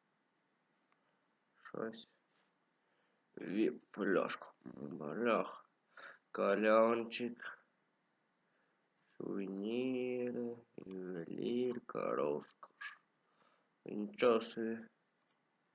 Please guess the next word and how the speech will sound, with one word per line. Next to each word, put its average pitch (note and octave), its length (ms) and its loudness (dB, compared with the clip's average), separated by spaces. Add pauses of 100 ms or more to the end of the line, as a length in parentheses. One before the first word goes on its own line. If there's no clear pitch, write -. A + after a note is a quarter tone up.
(2500)
Э, D3 440 6